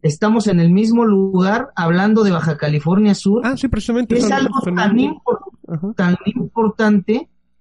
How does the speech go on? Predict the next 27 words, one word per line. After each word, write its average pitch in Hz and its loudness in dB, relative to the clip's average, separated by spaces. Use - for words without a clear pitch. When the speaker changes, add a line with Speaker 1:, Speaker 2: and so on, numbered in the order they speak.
Speaker 1:
que, 156 -2
que 185 -2
podemos, 202 2
este, 175 -2
sumarnos 185 2
todos 233 -2
y, 170 2
por 170 0
ejemplo, 196 2
rescatar 175 -2
todo, 208 0
todo 208 2
aquel 202 0
bonito 190 2
que 160 -2
el 147 2
mar 170 0
de 170 0
Cortés, 147 -4
qué 190 -2
bonito 175 0
es 160 -4
todo, 143 -4
toda 156 -4
Speaker 2:
Sí, 147 -4
Speaker 1:
aquella 160 0
parte. 139 -8